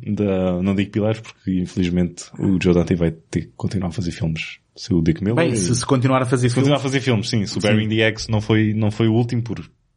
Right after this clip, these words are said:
Speaker 1: espero que não seja
Speaker 2: Se
Speaker 1: por
Speaker 2: não
Speaker 1: nenhuma
Speaker 2: foi o,
Speaker 1: razão
Speaker 2: o
Speaker 1: infeliz.
Speaker 2: enterrar do Machado, não é?
Speaker 1: Sim,
Speaker 2: Uhum.
Speaker 1: eh, eh, agora, já que estamos nesse parênteses, e acho que nós já falámos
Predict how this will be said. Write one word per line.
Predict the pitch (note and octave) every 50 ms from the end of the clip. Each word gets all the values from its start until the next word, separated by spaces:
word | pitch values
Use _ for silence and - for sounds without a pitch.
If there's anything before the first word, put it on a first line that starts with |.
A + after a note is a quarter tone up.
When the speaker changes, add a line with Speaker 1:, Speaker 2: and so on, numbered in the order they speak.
| _ _ _ _ _ -
Speaker 1:
espero | - - - F2+
que | -
não | G3 -
seja | - F#3 F3+
Speaker 2:
Se | E3+ -
Speaker 1:
por | D3+
Speaker 2:
não | D3+
Speaker 1:
nenhuma | C#3+ - D#3
Speaker 2:
foi | D3+ D3+
o, | D3
Speaker 1:
razão | A2 G#2 A#2 A2+
Speaker 2:
o | A#2
Speaker 1:
infeliz. | C3+ C#3+ D3+ - - -
Speaker 2:
enterrar | - C#3+ D3 C#3+ B2+
do | C3+ C3+
Machado, | C#3+ C#3 - - A#3+ B3+ A#3+ D#3+ G#2 F#2 F#2 F2+
não | G2+ G2 F#2+
é? | G2 G#2+ A#2 A#2+ A#2+ - -
Speaker 1:
Sim, | - - - C3 C3 B2+ - -
Speaker 2:
Uhum. | A2
Speaker 1:
eh, | A2 A2+ A2+ B2 C#3 D3+ C3+
eh, | - - - - - F2
agora, | C#3 C3 D3 C#3+ C#3 A2+ F2
já | A#2 A2+ A2
que | G#2
estamos | A#2 A2+ G#2 G#2+
nesse | A2+ G#2+ G#2 - - A2 F#2+
parênteses, | - G#2 A2+ A#2 A#2 - A2 F#2+
e | F2+ F2+
acho | F2 E2+ - -
que | F#2+
nós | F2+ F2
já | E2+ F2+
falámos | - - E2+ E2+ E2+ E2+ D#2+ - - -